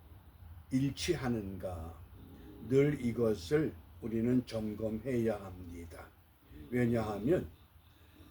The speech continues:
이 원수 사탄 마귀가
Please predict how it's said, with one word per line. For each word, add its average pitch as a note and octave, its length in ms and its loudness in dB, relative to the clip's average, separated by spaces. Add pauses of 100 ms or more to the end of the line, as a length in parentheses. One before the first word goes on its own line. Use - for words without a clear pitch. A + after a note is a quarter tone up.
(120)
이 C#3 40 4
원수 B2 520 6
사탄 B2+ 540 0
마귀가 G#2+ 920 -2